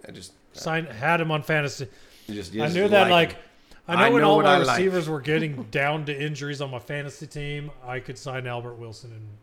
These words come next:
Speaker 2: get, at least get points. So
Speaker 1: <laughs> He just, just
Speaker 2: Uh,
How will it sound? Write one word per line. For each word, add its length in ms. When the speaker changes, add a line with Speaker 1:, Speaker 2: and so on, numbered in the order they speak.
Speaker 2:
get, 160
at 220
least 180
get 140
points. 500
So 340
Speaker 1:
<laughs> 500
He 140
just, 380
just 420
Speaker 2:
Uh, 40